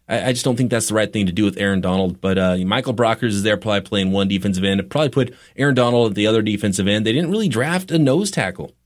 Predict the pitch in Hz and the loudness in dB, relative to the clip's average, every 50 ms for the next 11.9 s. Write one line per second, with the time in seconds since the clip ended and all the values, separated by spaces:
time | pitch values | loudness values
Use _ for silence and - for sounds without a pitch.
0 | _ _ _ - 127 139 131 131 127 127 - - 131 127 131 123 - 120 110 110 | _ _ _ -4 -2 0 2 0 0 0 0 0 0 0 0 -2 -2 -2 -2 -2
1 | 98 98 98 92 98 104 104 104 107 101 - _ _ _ _ _ - 95 90 98 | 0 0 -2 -2 0 0 0 0 0 -2 -4 _ _ _ _ _ -4 -2 0 0
2 | 131 135 - - 143 135 147 139 131 - - - - 110 120 123 123 - 131 117 | 0 0 0 0 -2 2 2 0 0 -2 -6 -6 -2 -2 0 0 -2 -2 -2 -2
3 | - - 123 120 120 - 120 110 104 - 131 123 113 104 107 110 113 113 113 110 | 0 2 2 2 2 0 0 -2 0 0 0 2 2 2 0 0 0 0 -2 -2
4 | - - 98 101 110 113 120 135 123 110 - 120 101 92 120 113 107 - 113 107 | -2 -2 0 0 0 0 2 0 0 0 0 -2 0 0 0 0 0 0 0 0
5 | 107 104 107 104 95 - - - - _ - 101 98 104 104 104 98 - - 104 | 2 2 0 0 -2 -4 -10 -20 -16 _ -4 -4 -4 -2 -2 -2 -2 -2 -2 -2
6 | 101 101 - 107 95 92 - _ _ _ _ - - - 85 85 87 101 101 - | -2 -2 -2 -4 -4 -6 -8 _ _ _ _ -16 -12 -10 -10 -6 -4 -4 -4 -4
7 | - 107 110 - - 104 95 104 95 92 98 95 95 101 95 - - 92 90 - | -2 -4 -4 -2 -2 -2 -2 -2 0 0 0 0 0 -2 -2 -2 -2 -4 -6 -6
8 | - - 95 90 95 90 98 104 98 - 95 87 87 - 95 87 - - 92 87 | -6 -6 -2 -2 0 0 0 0 0 0 -2 -4 -2 -2 -2 -4 -2 0 0 0
9 | 90 90 - 95 92 85 82 80 80 95 92 - - - 90 - - 95 90 73 | 0 -2 -2 -2 -2 -2 -2 -2 -2 -2 -2 -2 -2 -2 -2 -2 0 -2 -2 -2
10 | 87 92 92 90 87 - _ _ _ _ _ - - 92 85 87 90 82 80 78 | 0 0 0 -2 -2 -6 _ _ _ _ _ -6 -6 -4 -2 -2 -2 -2 -2 -2
11 | 76 78 101 107 110 104 - - - 117 101 92 - 95 90 82 - | -4 -2 -2 0 0 0 -2 -2 -2 -2 -2 -2 0 -2 -2 -2 -4